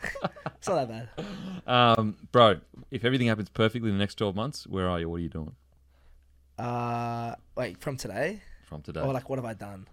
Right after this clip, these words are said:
Speaker 2: No, from today, if everything happens perfectly, you live in the dream year. What, what are you doing?
Speaker 1: Today, in twelve months' time?
Speaker 2: Yeah.
Speaker 1: Fuck another podcast with you, lad.
Speaker 2: Okay, well,
Speaker 1: Honestly,
Speaker 2: fuck
Speaker 1: God,
Speaker 2: yeah.
Speaker 1: like, what is it? It's a nineteenth of January.
Speaker 2: Nineteenth of January, two forty.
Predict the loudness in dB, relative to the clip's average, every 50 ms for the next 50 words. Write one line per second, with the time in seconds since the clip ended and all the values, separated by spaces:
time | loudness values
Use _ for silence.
0 | -20 _ _ _ _ -20 -18 _ -4 -2 -2 -2 -2 -2 -2 -2 0 0 0 2
1 | 4 4 4 4 2 0 -4 -2 0 0 0 0 -2 -4 -6 -6 -6 -8 -8 -6
2 | -6 -8 -6 -2 -2 -2 0 -2 -4 -6 -6 -6 -4 -2 -2 0 -2 -2 -4 -4
3 | -2 0 2 2 2 2 0 0 -2 -2 -4 -4 -8 -12 _ _ _ _ -14 -12
4 | -10 -10 -10 -12 -12 -10 -8 -8 -6 -8 -8 -10 -12 -12 -16 -18 -20 -20 -10 -8
5 | -6 -4 -4 -4 -4 -6 -6 -8 -10 -8 -6 -6 -6 -8 -8 -8 -8 -8 -4 -4
6 | -4 -4 -4 -8 -18 _ _ _ _ _ _ _ _ -20 -20 -20 -20 -20 -6 -2
7 | -2 0 0 2 2 2 2 2 0 0 2 2 2 2 0 -2 0 0 0 0
8 | 0 -2 -4 0 6 8 8 8 8 8 6 6 8 8 8 6 6 4 4 6
9 | 8 8 10 10 10 10 10 6 0 -12 -18 -20 -4 2 6 8 8 8 8 6
10 | 4 4 2 0 -2 -2 0 0 -2 -2 -4 -6 -12 -16 -16 -16 -16 -18 -20 -20
11 | -20 -20 -20 -20 -20 -20 -20 -20 -20 -10 -2 0 0 2 2 0 -2 -2 -2 -2
12 | -4 -2 -4 -6 -6 -8 -10 -4 2 2 2 4 4 2 0 0 2 2 2 2
13 | 2 2 2 2 0 -2 -6 _ _ _ 4 4 4 4 4 2 0 0 0 -2
14 | -6